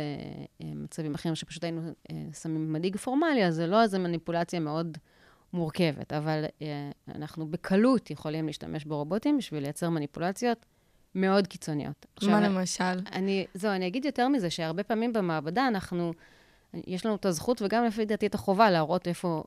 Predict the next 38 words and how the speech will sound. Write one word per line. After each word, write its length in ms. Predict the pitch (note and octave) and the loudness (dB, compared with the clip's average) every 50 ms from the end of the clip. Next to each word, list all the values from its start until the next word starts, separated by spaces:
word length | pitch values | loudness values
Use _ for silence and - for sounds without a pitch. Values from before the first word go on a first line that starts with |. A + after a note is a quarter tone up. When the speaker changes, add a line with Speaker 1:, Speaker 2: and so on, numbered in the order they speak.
| - - | -8 -8
Speaker 1:
אובייקטים 400 | - D3 D#3 E3 D#3+ - F3 E3 | -6 -4 -2 -2 -2 -2 -4 -4
רובוטיים 480 | D3 D3+ D3 D3 F3 F3 - E3+ D#3+ D3+ | -4 -4 -4 -4 -4 -2 -2 -2 -2 -2
או 100 | C#3 C3+ | -2 -4
רובוטים 380 | C#3 C#3+ C#3 D#3+ - D#3+ D3+ | -4 -4 -4 -4 -4 -4 -4
בכלל 300 | D3 C#3 - E3 D#3 D3+ | -4 -4 -2 -2 -2 -2
יכולים 400 | D3 D3 - D#3 D3+ D#3 D#3+ D#3+ | -4 -4 -4 -4 -2 -2 -2 -2
להשפיע 380 | D3+ D3 D3+ - - - E3 D#3 | -2 -4 -6 -8 -6 -4 -2 -2
עלינו 240 | D3 C#3+ D3 D3 D3 | -2 -2 -2 -2 -2
לרעה. 460 | C#3+ D3 C#3+ C#3 C3 C3 C#3 D#3 G#3 A#3+ - _ _ _ _ _ _ _ _ _ _ _ _ - | -2 -2 -2 -4 -4 -4 -2 -4 -4 -6 -8 _ _ _ _ _ _ _ _ _ _ _ _ -4
אמ, 60 | E3+ E3+ D#3+ D#3 D#3 D3 D3 C#3+ C#3+ D3 C#3+ C#3+ D#3 D#3 - _ _ _ _ _ _ _ _ _ _ _ _ _ _ _ _ _ _ _ _ _ _ _ _ _ - | -2 0 0 0 0 0 -2 -2 -2 -2 -2 -2 -4 -8 -12 _ _ _ _ _ _ _ _ _ _ _ _ _ _ _ _ _ _ _ _ _ _ _ _ _ -2
לי 240 | - F#3 F#3+ B3 C4 | 2 4 6 6 8
זה 100 | B3+ A#3 | 6 6
משמעותי 480 | F#3+ F#3 - - G3 F3 F3 - G#3 | 4 4 2 2 2 2 2 4 4
להראות 320 | G#3 G3 F3 E3 E3+ F#3 - | 6 6 6 6 4 4 2
את 60 | A3 | 2
זה 80 | G#3+ G#3+ | 2 0
כדי 240 | - E3+ D#3 E3+ | 0 0 0 0
שאנשים 380 | E3 - E3 D#3 D#3+ - F3+ F3 | 0 0 -2 -2 -2 0 0 2
לא 60 | E3+ | 2
יעשו 260 | E3+ E3+ E3 - F3+ | 2 2 2 2 0
את 60 | F3 D#3+ | 0 0
זה 80 | F3 | 0
בטעות, 360 | D#3+ E3+ - F#3+ A3+ C#4 - | 0 0 2 2 2 2 2
אבל 180 | F3 C#3+ D3+ D3 | 0 -2 -2 -2
בוודאי 720 | D3 D3+ D#3+ D3 D#3 D#3 D3 E3 F3 F3+ F#3 F#3 F#3 F#3+ | 0 0 0 0 0 0 2 6 6 6 6 6 4 0
שאנשים 460 | - - D3+ D3 D3 D3 D3 - E3 | -4 -6 -4 -4 -4 -4 -2 -2 -2
יכולים 280 | D#3+ - - D#3+ D#3 D#3+ | -2 -2 -2 0 0 2
גם 100 | D#3+ D#3 | 0 0
לקחת 260 | D3+ - D#3+ - - | 0 -2 -4 -4 -4
את 60 | - | -2
המידע 260 | D#3 D3 D3 C#3 D#3+ | -2 0 0 0 0
שאנחנו 360 | D#3+ - E3 D#3 D#3 - E3 D#3+ | 0 0 0 -2 0 0 0 0
מוציאים, 540 | D3+ D3+ - - D#3+ E3 F3 F#3 G3 G3+ F#3+ - - - - _ _ _ _ _ _ - | 0 0 0 0 2 4 4 4 2 0 -2 -6 -12 -20 -20 _ _ _ _ _ _ -8
ובקלות 520 | E3+ E3 D3 C#3 D#3 - D#3 D#3 D#3 - | -6 -4 -4 -4 -4 -4 -2 -2 0 0
להשתמש 440 | D#3 - - D#3+ D3 C#3+ D3 D3+ D#3+ | -2 -4 -2 0 2 2 2 0 0
בו 220 | D3+ D3+ D3 D3 C#3+ - | -2 -2 0 0 -2 -4
בתור 260 | - D#3+ - D#3 D3 | -6 -6 -2 0 0
מניפולציה. 640 | C#3+ C#3+ C3 C3+ - - - - - - - - - | 0 0 -2 -4 -6 -8 -8 -8 -8 -10 -10 -10 -10